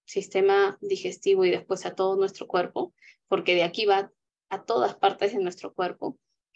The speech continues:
entonces vamos a mejorar en nuestro comportamiento. Se ha visto experimentos, eh,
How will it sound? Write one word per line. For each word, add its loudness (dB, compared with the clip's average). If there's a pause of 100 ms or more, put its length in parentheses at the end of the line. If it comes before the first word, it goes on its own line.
(100)
entonces 2 (960)
vamos 0
a 0
mejorar -4 (420)
en 2
nuestro -4
comportamiento. -4 (540)
Se -2
ha 6
visto 0
experimentos, 0 (200)
eh, -2